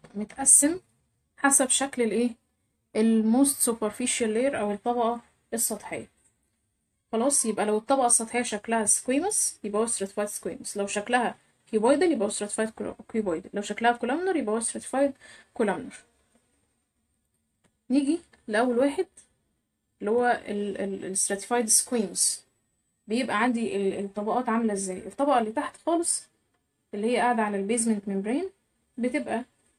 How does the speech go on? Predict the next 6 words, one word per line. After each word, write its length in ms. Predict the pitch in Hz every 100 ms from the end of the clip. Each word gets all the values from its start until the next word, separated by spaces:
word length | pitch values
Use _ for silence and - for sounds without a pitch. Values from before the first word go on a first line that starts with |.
| _ _ -
يا 160 | 254 254
اما 140 | 285
كولامنر 460 | - 226 247 311 359 - -
يا 140 | 247
اما، 380 | 302 294 294 294 - -
آه، 1040 | 214 208 202 196 196 196 202 220 220 233